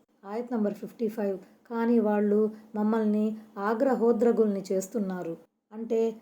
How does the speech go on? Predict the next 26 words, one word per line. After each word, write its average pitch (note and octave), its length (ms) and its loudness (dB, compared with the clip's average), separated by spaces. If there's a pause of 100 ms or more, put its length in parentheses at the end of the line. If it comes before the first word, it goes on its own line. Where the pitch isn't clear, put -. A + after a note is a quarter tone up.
(140)
మా A3 100 -2
అనుమతి B3 460 2
పొందకుండానే A#3+ 800 2
వారు G3+ 420 2 (240)
ఇక్కడి A3+ 300 0
నుంచి B3 240 2
పరారవటం A#3 800 2 (240)
మాకు G#3+ 240 -2
కోపాన్ని A#3+ 520 2
తెప్పించింది G3+ 720 0
అన్నది G3 480 -2 (280)
ఫిరౌన్ B3 340 2
మాటల్లోని G#3 640 0
భావం. F#3 420 -6 (540)
ఆయత్ B3 260 -6
నంబర్ G#3+ 220 0
ఫిఫ్టీ G#3+ 280 -4
సిక్స్. G3+ 240 -4 (280)
యథార్థానికి A3 1000 2 (200)
మా G#3+ 160 -2
సమూహం A#3+ 540 2 (120)
చాలా G#3 260 0
పెద్దది, G3 500 -2 (360)
సదా G#3 220 -2
అప్రమత్తంగా B3 800 0
ఉండేది G3+ 480 0